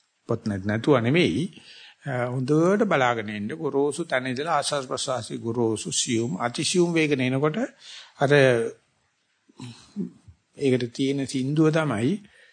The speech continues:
සී-, වැටකොටු බැමි නැති සීමාවල් නැති අපේම, අපේම, අපේ ලොවක්. මේ වැටකොටු බැමි වලින් අපේ සම්මෝහන මේ අවුලක් හදාගෙන මේ අපි මේ ජාතිවාදයක් හදාන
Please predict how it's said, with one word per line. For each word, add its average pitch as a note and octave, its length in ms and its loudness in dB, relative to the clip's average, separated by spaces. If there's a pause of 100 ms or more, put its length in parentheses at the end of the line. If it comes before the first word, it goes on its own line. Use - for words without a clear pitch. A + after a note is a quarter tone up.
(280)
සී-, C3 300 2
වැටකොටු C3+ 680 -2
බැමි C#3 360 0
නැති C#3 320 -6
සීමාවල් C#3+ 1000 -2
නැති C#3+ 360 -6
අපේම, D#3 580 0
අපේම, C#3+ 580 0
අපේ D3 460 -4
ලොවක්. D3 280 -6 (1400)
මේ C3 80 4
වැටකොටු C#3+ 360 2
බැමි E3+ 220 0
වලින් D#3+ 260 0
අපේ B2 220 -4
සම්මෝහන C#3+ 840 0
මේ E3+ 180 -4
අවුලක් D#3+ 320 0
හදාගෙන D3+ 440 0
මේ D3 160 -4
අපි C#3+ 180 -8
මේ C#3+ 160 -2
ජාතිවාදයක් C#3 680 0
හදාන C#3 360 0